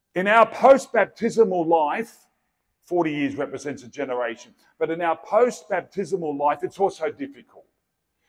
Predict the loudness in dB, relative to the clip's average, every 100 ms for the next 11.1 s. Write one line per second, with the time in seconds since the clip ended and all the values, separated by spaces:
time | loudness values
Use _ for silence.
0 | _ -12 -6 2 2 2 -6 -6 -6 -6
1 | -4 -4 -4 -12 -12 -10 -6 -8 -8 -14
2 | -14 -14 -18 -20 _ _ _ _ _ _
3 | _ _ _ _ _ -4 -4 -4 -8 -8
4 | -6 -6 -8 -14 -10 -4 -4 -6 -18 -20
5 | _ _ -20 -20 _ _ _ _ _ _
6 | _ _ _ -8 -6 -4 -2 -2 -4 -14
7 | -16 -18 -20 _ -8 -6 -6 -4 -4 -4
8 | -6 -12 -20 -20 -16 -16 _ _ _ -12
9 | -10 -6 -6 -6 -8 -12 -12 -14 -20 _
10 | _ _ _ _ -20 -10 0 4 4 2
11 | -4